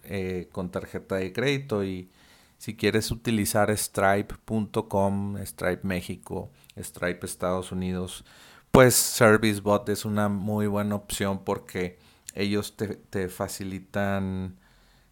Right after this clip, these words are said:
crear, por ejemplo, la tabla de precios y de que, no sé, quiero cobrar veinte dólares al mes por mi servicio o por mi app en la nube, eh, otro plan que cobre cincuenta y otro plan que cobre cien.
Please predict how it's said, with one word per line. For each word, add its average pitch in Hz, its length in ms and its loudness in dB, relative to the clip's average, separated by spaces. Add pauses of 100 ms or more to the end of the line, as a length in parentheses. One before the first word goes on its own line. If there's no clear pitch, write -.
crear, 95 420 2
por 104 140 2
ejemplo, 98 580 -2
la 92 260 -2
tabla 101 340 2
de 98 120 0
precios 123 880 -2
y 98 120 -8
de 87 220 -6
que, - 160 -12
no 98 160 -6
sé, 92 260 -6
quiero 101 260 -2
cobrar 98 340 0
veinte 98 300 -2
dólares 92 480 -2
al 90 160 -4
mes 117 340 -2
por 98 220 -6
mi 92 160 -6
servicio 101 640 -2
o 90 160 -2
por 87 160 4
mi 87 400 -4 (560)
app - 360 6 (160)
en 98 160 -2
la 90 120 -2
nube, 127 560 2 (760)
eh, 95 180 -4
otro 92 380 -2
plan 92 240 0
que - 220 -16
cobre 85 380 -4
cincuenta 117 600 -2
y 113 80 0
otro 92 300 -4
plan 90 180 0
que - 180 -8
cobre 85 380 -4
cien. 82 400 -6